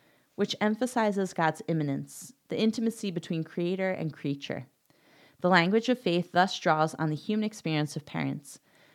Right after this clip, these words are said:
who are in a way the first representatives of God for man. But this experience also tells us that human parents are fallible and can disfigure the face of fatherhood and motherhood. We ought therefore to recall that God transcends the human distinction between the sexes.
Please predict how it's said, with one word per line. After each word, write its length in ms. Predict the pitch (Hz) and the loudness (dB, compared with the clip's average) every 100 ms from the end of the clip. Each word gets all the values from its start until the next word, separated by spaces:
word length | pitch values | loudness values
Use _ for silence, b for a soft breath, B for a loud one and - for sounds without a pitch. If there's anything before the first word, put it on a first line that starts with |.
| _ | _
who 120 | 208 | 2
are 80 | 196 | 4
in 120 | 185 | 4
a 60 | 185 | 2
way 300 | 240 160 156 | 2 4 4
the 80 | |
first 320 | 170 190 196 208 | 2 -2 -2 -4
representatives 800 | 202 220 165 143 147 151 165 | -4 -2 0 0 0 -2 -4
of 180 | - 175 | -4 -4
God 260 | 143 135 139 | -2 -2 -2
for 140 | 170 | -4
man. 360 | 170 165 139 135 _ _ b b b b b - | -2 -2 -2 -6 _ _ b b b b b -2
But 140 | 233 | 0
this 180 | 254 277 | 0 -2
experience 560 | 277 - 226 220 220 | -4 -2 0 2 0
also 360 | - 196 208 262 | 0 0 2 -2
tells 320 | 226 160 165 | 2 2 2
us 160 | 160 156 | 0 0
that 100 | 160 | -6
human 380 | - 185 196 208 | -4 -4 -2 -2
parents 360 | 180 156 147 | -2 -2 -2
are 60 | 147 | -6
fallible 640 | - - 254 175 135 131 - | -4 -2 -2 -2 -2 -4 -4
and 140 | 170 | -4
can 140 | 196 | -2
disfigure 480 | 185 180 190 185 202 | -4 -4 -4 -4 -2
the 80 | 214 | -2
face 320 | - 160 - | -2 -4 -4
of 80 | 160 | -2
fatherhood 580 | 156 156 165 165 160 156 | 2 2 0 0 -2 -2
and 140 | 156 151 | -2 0
motherhood. 520 | 143 143 139 139 147 _ b b b b b - | -2 -4 -6 -10 -12 _ b b b b b 0
We 80 | 185 | 4
ought 220 | 165 165 | 4 4
therefore 420 | 220 277 277 151 | 2 2 2 2
to 60 | 139 | 2
recall 420 | 139 - 143 147 | 0 0 -2 0
that 200 | 151 - | -2 -2
God 320 | 165 175 214 | 2 2 0
transcends 880 | - - 190 202 214 - 180 147 143 | -4 -4 -2 -2 -4 -2 0 0 -2
the 80 | 147 | -4
human 380 | 143 - 196 220 | -6 -4 -2 -2
distinction 580 | 226 - 143 139 165 160 | -4 -4 -4 -2 -4 -4
between 320 | 156 165 151 | -6 -6 -4
the 80 | 147 | -4
sexes. 640 | - 139 - 139 147 - | -6 -6 -6 -8 -8 -12